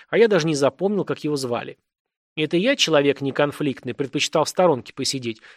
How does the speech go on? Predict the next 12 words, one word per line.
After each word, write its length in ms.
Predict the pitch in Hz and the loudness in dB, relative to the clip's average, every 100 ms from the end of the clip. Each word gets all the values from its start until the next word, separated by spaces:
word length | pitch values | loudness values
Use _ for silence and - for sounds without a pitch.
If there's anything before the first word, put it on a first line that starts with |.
| - | -6
ещё 240 | 160 269 | -2 0
лучше 240 | 254 - 220 | 0 0 0
в 80 | |
одиночестве, 720 | 208 202 139 120 - - 131 - - - | 0 0 0 -2 -6 -8 -16 -16 -20 -4
а 80 | 143 | 0
соседи 400 | - 147 220 214 | 2 0 0 -2
мои 200 | 226 233 | 0 0
только 280 | 233 220 254 | -2 -6 -4
так 260 | 170 139 | 0 0
зажигали. 600 | 127 131 156 135 127 - - | -2 -6 -4 -2 -4 -6 -4
Так 140 | 170 | -2
вот, 200 | 156 - | -2 -6